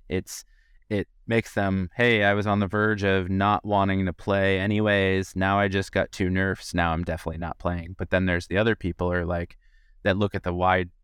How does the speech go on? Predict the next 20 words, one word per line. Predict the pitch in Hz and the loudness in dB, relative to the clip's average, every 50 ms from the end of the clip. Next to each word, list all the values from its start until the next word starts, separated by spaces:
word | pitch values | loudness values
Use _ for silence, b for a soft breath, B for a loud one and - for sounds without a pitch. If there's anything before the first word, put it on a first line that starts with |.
| _ - | _ -2
wide | 98 87 90 90 90 87 | -2 0 0 0 -2 -2
view | 85 90 90 90 90 | -2 -2 0 0 0
of | 87 82 - | 0 -2 -6
the | - 85 | -8 -10
whole | - - 90 85 85 87 85 85 85 - - _ _ _ - - - | -8 -4 -4 -4 -2 -4 -4 -6 -8 -10 -14 _ _ _ -20 -20 -8
thing, | - - 95 87 87 87 87 87 85 - | -4 -4 -2 -2 -2 -2 -4 -4 -6 -6
and | - 85 87 82 82 80 85 82 - | -6 -4 -4 -4 -4 -4 -6 -6 -4
they're | 87 85 87 | -4 -2 -2
like, | 85 85 - | -2 -2 -2
"Okay, | 127 127 - - 95 87 | -2 -2 0 0 -2 0
everything | 55 85 98 110 117 107 - 107 98 | 0 -2 -2 -2 -2 -2 0 0 0
else | 95 98 95 - | 0 -2 -2 -4
got | - - 87 78 - | -4 -4 -4 -2 -2
nerfed | 82 87 87 87 87 - - - - - - _ - _ _ - - _ _ - - - - | -2 -2 -2 -2 -2 -4 -8 -14 -20 -20 -20 _ -20 _ _ -20 -20 _ _ -20 -20 -18 -6
that | 95 101 90 82 - _ _ _ - - - | -2 0 0 0 0 _ _ _ -20 -16 -4
was | - 104 98 - | -2 -2 -2 0
causing | - - 101 98 95 92 87 87 | 0 0 2 2 2 0 -2 -2
me | 85 82 | -2 -4
problems, | 80 - - 101 101 104 87 90 87 82 82 85 85 - - - _ _ _ | -2 0 2 4 4 4 2 0 -4 -6 -6 -10 -10 -14 -18 -20 _ _ _
and | - 95 90 90 90 87 87 87 85 85 85 85 87 | -6 -4 -4 -4 -4 -4 -4 -4 -4 -4 -4 -6 -8